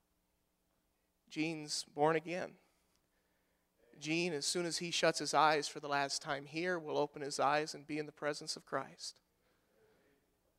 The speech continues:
God's good. God is good. Oh, it hurts to let go, doesn't it?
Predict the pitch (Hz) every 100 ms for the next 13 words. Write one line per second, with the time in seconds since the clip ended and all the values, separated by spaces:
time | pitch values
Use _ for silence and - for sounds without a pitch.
0 | _ - - _ - 196 - - 170 139
1 | - - _ _ _ _ _ _ _ _
2 | _ _ _ _ - 240 247 220 - 262
3 | 170 - - _ _ _ _ _ _ _
4 | _ _ _ _ _ _ - 254 175 240
5 | - - - 185 180 160 214 214 160 185
6 | 254